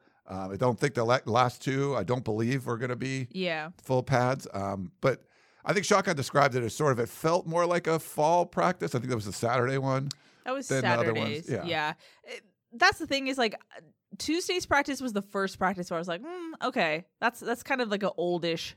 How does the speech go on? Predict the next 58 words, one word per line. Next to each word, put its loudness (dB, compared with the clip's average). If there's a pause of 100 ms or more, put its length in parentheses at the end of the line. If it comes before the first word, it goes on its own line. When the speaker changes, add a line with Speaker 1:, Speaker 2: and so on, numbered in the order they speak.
Speaker 2:
Helton -4
type -4
of -18
practice -4
where 0
Speaker 1:
Okay. -6
Speaker 2:
you -4
didn't 0
come -8
away 0
going -8
like, -10
'Oh, 2
I, 6
I 2
saw 0
some -4
good -2
things,' -4
or -4
like, -6 (180)
I 0
mean, -4
you -4
saw -2
some -6
good -6
things, -6
but -6
they 2
just -8
had -2
so -2
many -4
people -8
injured -6 (360)
that 2
it 0
really -2
limited -4
what -6
they -2
could -10
do." -2
I -2
mean, -4
we -6
mentioned -4
it -4
on -4
Instant -10
Analysis, -2
but -4 (260)
they 0
had 4 (180)
two 4
healthy 0
scholarship 0